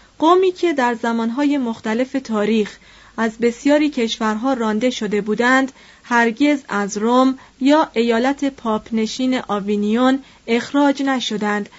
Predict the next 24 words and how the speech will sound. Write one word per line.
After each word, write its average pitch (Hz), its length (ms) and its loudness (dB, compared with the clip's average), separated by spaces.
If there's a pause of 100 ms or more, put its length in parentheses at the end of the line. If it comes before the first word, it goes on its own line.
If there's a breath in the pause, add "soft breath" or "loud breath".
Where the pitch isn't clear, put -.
(260 loud breath)
و 214 120 2
به 214 140 2
گفتهٔ 226 320 -2
یکی 247 460 0
از 240 200 -2
مورخان 214 720 -2
دانشمند 214 600 -2
یهود، 233 600 0 (360 loud breath)
اگر 294 320 2
به 233 160 0
خاطر 277 460 -2
کلیسای 262 600 0
کاتولیک 226 640 -2
نبود، 220 480 2 (340 loud breath)
یهودیان 233 640 0
هرگز 240 600 -2
در 226 180 2
طی 269 380 -2
قرون 247 360 0
وسطی 240 600 0 (380 loud breath)
از 220 220 0
ممالک 226 540 0
مسیحی 226 680 -2
اروپا 254 720 2